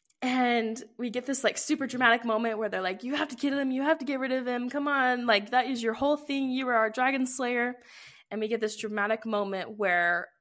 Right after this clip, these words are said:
Thorn comes up over the ridge and is, like, just shining in all of her badass princess glory and is like, and frees the dragon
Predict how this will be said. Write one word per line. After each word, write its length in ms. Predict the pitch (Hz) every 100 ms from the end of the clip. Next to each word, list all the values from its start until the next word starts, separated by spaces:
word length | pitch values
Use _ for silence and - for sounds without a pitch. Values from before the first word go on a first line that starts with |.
| - - -
Thorn 460 | 220 226 214 175 202
comes 340 | - 214 214
up 180 | 190 - 202
over 240 | 214 220
the 120 | 214
ridge 580 | 185 202 180 190 214 -
and 160 | 214 190
is, 180 | 202 -
like, 360 | 180 - - - _ _ _ _ _ _ _ _ _ _ -
just 320 | 233 - -
shining 640 | - 233 226 226 196 180
in 100 | 180
all 200 | 190 202
of 100 | 196
her 400 | 214 190 180 - _ -
badass 560 | 208 190 190 185 180 -
princess 400 | 208 202 196 -
glory 460 | 175 180 180 170
and 100 | 175
is 160 | 151 -
like, 160 | 147 -
and 160 | 220 214
frees 340 | 226 240 233
the 60 | 233
dragon 580 | 196 190 185 180 185